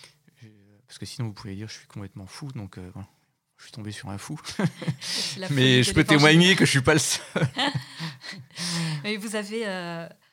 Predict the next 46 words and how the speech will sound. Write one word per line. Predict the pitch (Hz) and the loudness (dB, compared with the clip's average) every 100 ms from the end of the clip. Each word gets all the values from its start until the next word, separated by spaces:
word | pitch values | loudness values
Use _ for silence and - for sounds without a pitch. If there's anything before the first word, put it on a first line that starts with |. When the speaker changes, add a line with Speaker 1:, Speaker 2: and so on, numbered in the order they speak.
| _ _ _ | _ _ _
Speaker 2:
vous | 190 | -8
avez | 202 233 | -6 -6
quand | 220 | -6
même | 240 | -6
une, | 226 208 208 | -4 -4 -4
une | 214 208 | -6 -6
foi | - - 247 - | -6 -2 -2 -2
immense. | 226 220 220 262 277 - - - - _ | -6 -4 -4 -6 -8 -12 -16 -20 -20 _
Et | 190 202 208 - _ | -10 -8 -8 -12 _
ce | - | -16
que | 220 | -12
je | 208 | -8
me | 226 233 220 | -8 -6 -8
pose | 214 240 | -8 -12
comme | - 196 | -10 -12
question, | 190 208 - 277 | -12 -12 -12 -12
c'est | - | -10
aussi, | 196 - - 277 254 | -10 -10 -12 -10 -10
euh, | 190 175 - - - - _ | -10 -12 -16 -20 -20 -20 _
d'où | 208 180 247 | -20 -14 -10
vient-elle ? | 220 208 208 196 | -6 -8 -8 -10
Alors, | 196 202 | -8 -8
est-ce | - - | -8 -8
que, | 285 285 - - - _ _ _ - | -8 -8 -14 -20 -20 _ _ _ -16
euh, | 190 185 170 170 165 156 - | -12 -10 -10 -10 -10 -12 -12
sans | - 196 | -12 -10
tomber | 190 185 | -10 -10
dans | 170 | -8
la | 175 | -10
psychologie | 170 208 208 202 202 202 | -10 -12 -10 -8 -6 -8
de | 180 | -10
bas | 175 190 | -10 -10
étage, | 180 175 226 226 220 | -10 -8 -8 -8 -10
est-ce | 196 - | -14 -12
qu'il | 226 | -8
n'a | 208 | -8
pas | 247 | -8
été | 208 - 185 | -12 -12 -12
difficile | 165 190 - 214 339 - | -10 -10 -10 -10 -12 -8
quand | 247 | -6
même | 302 302 | -6 -8
pour | 190 | -12
vous | 180 208 320 | -12 -10 -10
de, | 247 196 185 | -8 -10 -10
de | 180 175 | -14 -18
croire | - - - 269 349 | -16 -16 -8 -6 -6